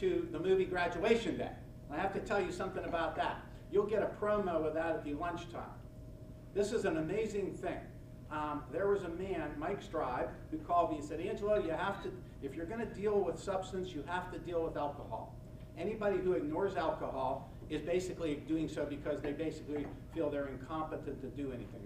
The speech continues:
about it. So you gotta deal with alcohol. These kids are dealing with alcohol too." So we started to branch out our program, and this was an, an amazing story. There's a guy named Bob Pack.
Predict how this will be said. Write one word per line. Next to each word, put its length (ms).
about 160
it. 320
So 100
you 80
gotta 300
deal 180
with 120
alcohol. 600
These 140
kids 240
are 40
dealing 280
with 140
alcohol 520
too." 140
So 180
we 120
started 300
to 40
branch 320
out 160
our 100
program, 500
and 100
this 160
was 140
an, 140
an 100
amazing 540
story. 460
There's 180
a 40
guy 220
named 260
Bob 460
Pack. 280